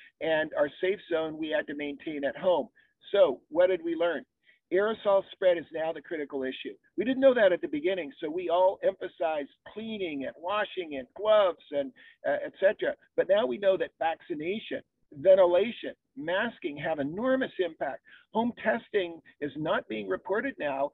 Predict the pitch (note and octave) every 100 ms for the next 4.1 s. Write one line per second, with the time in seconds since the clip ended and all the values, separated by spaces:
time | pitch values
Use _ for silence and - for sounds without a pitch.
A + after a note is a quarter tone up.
0 | - - E3 - A#3+ C4 - A3 G3+ G3+
1 | G#3 G3+ F#3 E3+ A#3 A3+ F#3 F#3 F3 F3
2 | D#3+ E3 - D#3+ G#3+ C#4 - B2 - D3
3 | - E3 G3+ G#3+ - D#3 D#3+ F#3+ F#3 E3